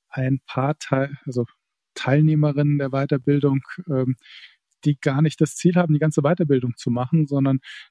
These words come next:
die eigentlich das Ziel haben, sich in einer Se-,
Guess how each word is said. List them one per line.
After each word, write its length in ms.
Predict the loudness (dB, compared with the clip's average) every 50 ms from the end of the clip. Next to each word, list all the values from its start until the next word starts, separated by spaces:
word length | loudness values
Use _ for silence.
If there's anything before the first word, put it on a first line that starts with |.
| _ 0
die 180 | 0 0 2
eigentlich 300 | 2 2 2 2 2 0
das 220 | -2 -2 -2 -2 -8
Ziel 380 | 2 2 4 4 4 2 2
haben, 380 | 2 2 2 4 4 2 0 0 _ -20 -20 -20 _ _ _ -16
sich 340 | -6 -4 -4 -4 -4 -8 -6
in 160 | -4 -4 -2
einer 380 | 0 0 0 0 0 0 -2
Se-, 320 | -2 0 2 2 2 2